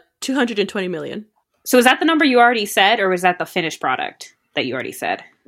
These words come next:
Speaker 1: That's, that's estimated with everything.
Speaker 2: Oh, like, two hundred?
Speaker 1: I don't know how
Speaker 2: Oh my gosh.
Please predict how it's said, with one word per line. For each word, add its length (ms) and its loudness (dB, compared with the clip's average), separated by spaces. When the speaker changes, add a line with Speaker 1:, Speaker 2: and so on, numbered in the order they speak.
Speaker 1:
That's, 500 2
that's 240 4
estimated 600 2
with 160 0
everything. 420 0
Speaker 2:
Oh, 160 6
like, 200 -10
two 280 2
hundred? 500 2
Speaker 1:
I 120 6
don't 120 6
know 140 8
how 200 6
Speaker 2:
Oh 240 -6
my 240 -2
gosh. 220 -16